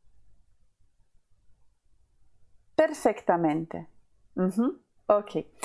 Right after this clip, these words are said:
Чудово. А, тепер я буду читати цей текст, а, а ви, будь ласка, проговорюйте його вголос разом зі мною. Кожне слово. Тобто тренуємось повільно,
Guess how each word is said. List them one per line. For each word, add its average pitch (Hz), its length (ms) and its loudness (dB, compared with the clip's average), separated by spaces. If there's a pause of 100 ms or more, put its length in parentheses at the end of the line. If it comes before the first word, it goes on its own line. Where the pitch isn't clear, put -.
(300)
Чудово. 170 420 0 (480)
А, 185 340 2 (720)
тепер 262 520 0
я 196 480 2
буду 185 300 2
читати 170 540 0
цей 170 240 0
текст, - 480 -2 (800)
а, 180 360 2
а 190 120 6
ви, 269 340 0
будь 226 160 2
ласка, 214 560 0
проговорюйте 233 960 2
його 202 280 2
вголос 220 600 0
разом 185 500 0
зі 180 160 0
мною. 170 460 0 (880)
Кожне 226 420 2
слово. 160 440 0 (400)
Тобто 180 280 2
тренуємось 226 720 2
повільно, 196 800 0